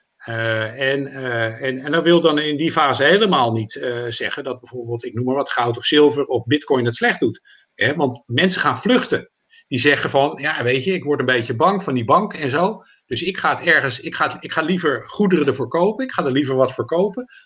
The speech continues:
dan dat ik het op de bank laat staan." En dan kun je dus op dat moment eigenlijk best wel, eh, ja, flink wat, eh, inflatie krijgen.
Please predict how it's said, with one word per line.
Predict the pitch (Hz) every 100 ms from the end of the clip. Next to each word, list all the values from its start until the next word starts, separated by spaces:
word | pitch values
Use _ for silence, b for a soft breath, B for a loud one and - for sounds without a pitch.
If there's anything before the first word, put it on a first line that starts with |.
| -
dan | 156
dat | 190
ik | 190
het | 180
op | 190
de | 180
bank | 233 220
laat | 127 -
staan." | - 104 90 _ _ _ _ _ _ _ _ _
En | 156
dan | 147 196
kun | 185
je | 127
dus | 110 131
op | 120
dat | 190
moment | 147 104 104
eigenlijk | 151 120 135
best | 202 190
wel, | 107 131 175 175
eh, | 143 120 110
ja, | 147 - -
flink | _ 143 -
wat, | 117 -
eh, | 107 107
inflatie | 120 147 170 185 202
krijgen. | 147 117 185 - 117